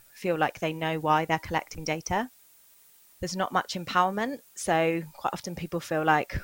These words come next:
we're collecting this data 'cause we need it for our funders, rather than because we can use this to help our services and help improve, um, how we,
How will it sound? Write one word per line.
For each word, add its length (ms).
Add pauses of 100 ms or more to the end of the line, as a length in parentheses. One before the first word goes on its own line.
(120)
we're 120
collecting 440
this 120
data 340
'cause 180
we 80
need 200
it 140
for 180
our 80
funders, 600 (400)
rather 240
than 180
because 320
we 140
can 180
use 220
this 260
to 80
help 340
our 100
services 540
and 120
help 200
improve, 420 (540)
um, 360
how 240
we, 320